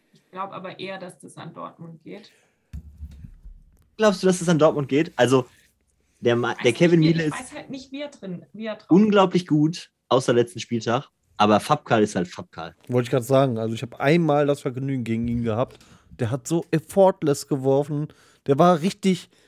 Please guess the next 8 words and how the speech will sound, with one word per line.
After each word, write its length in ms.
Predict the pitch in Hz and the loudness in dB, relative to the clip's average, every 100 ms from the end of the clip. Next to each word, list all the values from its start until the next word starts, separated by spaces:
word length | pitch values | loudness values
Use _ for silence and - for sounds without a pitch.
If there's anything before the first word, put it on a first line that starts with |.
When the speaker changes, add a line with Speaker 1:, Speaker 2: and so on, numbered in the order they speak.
| _ | _
Speaker 3:
schon 320 | - 170 156 | 0 2 4
genervt 640 | 156 156 170 214 254 - - | 4 4 6 6 2 -2 0
davon, 480 | 160 - 160 175 | 0 4 2 2
wenn 140 | 160 170 | -2 -2
ich 100 | 151 | 0
daneben 440 | 135 147 185 208 | 0 4 4 2
geworfen 520 | 135 120 127 120 131 120 | 0 2 0 0 -2 -4
hab, 240 | 156 | -4